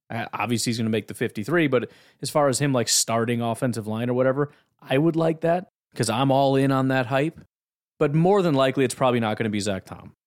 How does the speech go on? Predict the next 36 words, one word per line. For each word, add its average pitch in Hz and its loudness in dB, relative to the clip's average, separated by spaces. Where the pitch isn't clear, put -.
'cause 107 -2
it's 110 -8
preseason. 156 2
He 131 -2
still 139 0
has 131 0
a 139 2
lot 135 0
to 131 0
learn. 123 0
They 104 -4
trust 147 0
Royce. 131 0
They 110 -2
like 123 -2
their 131 0
guys, 120 -2
you 127 -6
know, 113 -4
you - -10
know, 98 -6
Yash 117 0
and 101 -6
Royce, 117 0
and 101 -6
hopefully 127 0
Elton. 120 -2
If 107 -8
not 117 0
Elton, 104 -2
then 98 -4
Zach 98 -4
Tom 98 -6
will 113 0
play. 95 -6
But, 92 -10